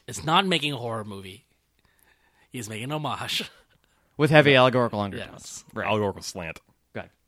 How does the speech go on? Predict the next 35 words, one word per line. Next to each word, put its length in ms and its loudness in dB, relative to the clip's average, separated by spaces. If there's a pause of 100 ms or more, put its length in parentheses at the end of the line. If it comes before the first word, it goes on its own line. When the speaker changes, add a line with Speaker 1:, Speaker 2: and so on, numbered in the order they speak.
(120)
Speaker 3:
So 140 -8
we 60 -4
cut 160 4
to 100 2
Dawson 360 4
in 60 0
the 100 2
hallway 340 4
with 120 -2
Joey 380 0
just 240 -8
going 260 -8
nuts 240 -10
about 300 -10
it, 220 -12
you 60 -18
know, 120 -8
complaining. 720 -4 (340)
And 400 0 (320)
you 140 -6
really 240 2
do 100 2
see 140 -2
that's, 280 -2 (540)
that, 320 -2
uh, 360 -4 (100)
really 220 -4
spoiled, 440 -4
selfish 480 -2 (640)
area 340 0
he 120 -4
lives 260 -4
in. 100 -4
He's 140 -8
like, 180 -4